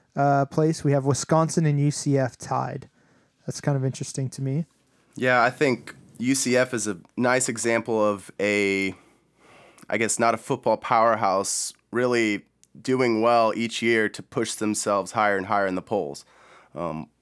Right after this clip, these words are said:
Speaker 2: they're not, you would never expect them to be in the, the playoff, but now that they're starting as high as seventeen,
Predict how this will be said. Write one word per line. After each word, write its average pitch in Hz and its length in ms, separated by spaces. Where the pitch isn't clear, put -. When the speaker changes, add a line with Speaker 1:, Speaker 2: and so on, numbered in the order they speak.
Speaker 2:
they're 110 160
not, 113 340
you 131 120
would 143 100
never 135 200
expect - 460
them 107 300
to - 180
be 110 240
in 104 60
the, 98 100
the 101 100
playoff, 104 600
but 92 160
now 117 160
that 117 140
they're 107 120
starting 107 400
as 98 140
high 101 160
as 95 100
seventeen, 123 760